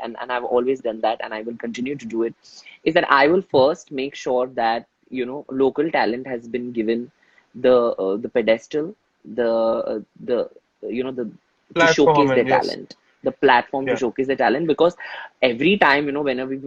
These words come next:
Speaker 1: "Oh my God, what are you wearing?" "I'm wearing, like, Gianni Versace." No, I'm sorry. Like, I would love to wear, like,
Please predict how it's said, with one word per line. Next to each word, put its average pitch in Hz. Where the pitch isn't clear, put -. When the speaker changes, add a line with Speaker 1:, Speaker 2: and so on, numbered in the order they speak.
Speaker 1:
"Oh 156
my 156
God, 135
what 123
are 131
you 147
wearing?" 110
"I'm 117
wearing, 120
like, 120
Gianni 113
Versace." 107
No, -
I'm -
sorry. 131
Like, 143
I 104
would 139
love 131
to 175
wear, 139
like, 139